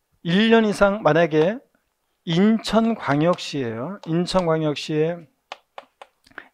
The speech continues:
일 세대 일 주택이 있습니다.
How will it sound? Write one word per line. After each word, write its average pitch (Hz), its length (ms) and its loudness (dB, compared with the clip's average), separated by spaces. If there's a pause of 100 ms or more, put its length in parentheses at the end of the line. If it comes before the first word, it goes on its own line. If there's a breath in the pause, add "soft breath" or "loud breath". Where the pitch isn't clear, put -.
(120)
일 180 240 2
세대 185 540 2 (120)
일 143 220 -2
주택이 151 360 -6
있습니다. 120 800 -8